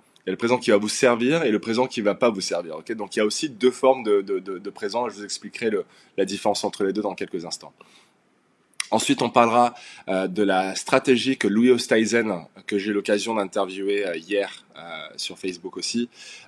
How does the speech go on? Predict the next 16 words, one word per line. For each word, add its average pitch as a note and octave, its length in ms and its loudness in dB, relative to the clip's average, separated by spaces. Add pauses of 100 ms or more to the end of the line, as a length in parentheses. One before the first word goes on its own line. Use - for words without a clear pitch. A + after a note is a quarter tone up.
Euh, F2 300 -4
donc F2+ 240 -12
Louis G#2 200 -2
Oosthuizen, G#2 440 0
il G2+ 80 -4
a F2+ 60 -4
gagné F#2 200 -6
neuf G2+ 220 -4
fois G#2+ 260 -2
sur G#2 160 -8
le F2+ 60 -14
Tour F#2 160 -10
européen. F#2+ 420 -6
Il F#2 120 -8
a F2+ 40 -8
gagné, G2 560 -8